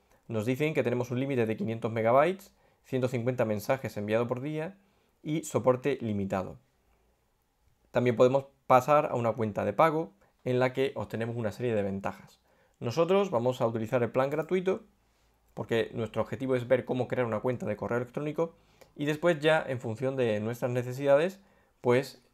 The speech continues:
crearemos una cuenta u otra. Como nombre de usuario vamos a probar un nombre aleatorio.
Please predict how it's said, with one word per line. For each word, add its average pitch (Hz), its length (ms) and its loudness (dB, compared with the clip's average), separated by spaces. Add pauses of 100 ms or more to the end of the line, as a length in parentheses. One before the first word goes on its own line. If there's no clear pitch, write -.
(200)
crearemos 110 460 -2
una 107 140 -4
cuenta 107 440 -4 (240)
u 113 140 0
otra. - 260 -8 (720)
Como 123 200 6
nombre 156 220 4
de 151 60 2
usuario 185 420 6
vamos 117 300 0
a 110 80 0
probar 113 540 0 (280)
un 117 160 -6
nombre 104 380 -2
aleatorio. 143 580 -6